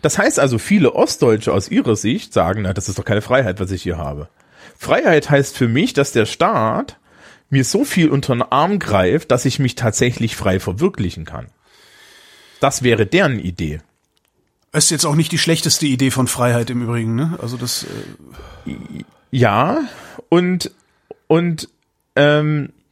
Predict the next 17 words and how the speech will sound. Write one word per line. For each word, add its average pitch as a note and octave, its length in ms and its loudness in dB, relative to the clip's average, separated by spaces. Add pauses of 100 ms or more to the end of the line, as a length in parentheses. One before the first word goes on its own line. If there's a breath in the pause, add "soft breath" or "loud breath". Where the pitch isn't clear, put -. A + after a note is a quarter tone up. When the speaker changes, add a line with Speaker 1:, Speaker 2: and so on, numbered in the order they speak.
(720)
Speaker 1:
und C#3+ 360 -2 (320)
die C#3 100 0
zweite G#3 320 2
Sache F#3 220 2
ist D#3 120 2
natürlich, E3+ 680 0 (120)
äh, C#3+ 260 4
diese, C#3 320 2
diese C3+ 260 -2
finanziellen, G3 580 2
die A#2 80 2
sozialen B2+ 500 2
Schranken, C#3 440 -2
ja. A#2 320 0 (800 soft breath)
Ähm, C3 580 2 (120)
die F3 120 2
streng-, - 540 -2